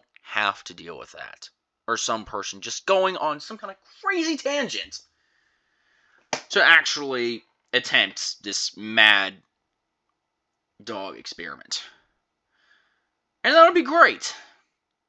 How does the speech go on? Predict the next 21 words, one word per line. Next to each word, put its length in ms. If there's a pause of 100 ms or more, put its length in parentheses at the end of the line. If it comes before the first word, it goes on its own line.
(1700)
Except 400
I'm 300
just 260
going 380
to 600 (500)
flip 360
the 100
reverse 580
into 440
some 200
kind 200
of 80
multiverse 580
nonsense. 880 (2250)
And 100
ask 240
ourselves 420
the 60
question, 720 (540)
what 360 (100)
if 640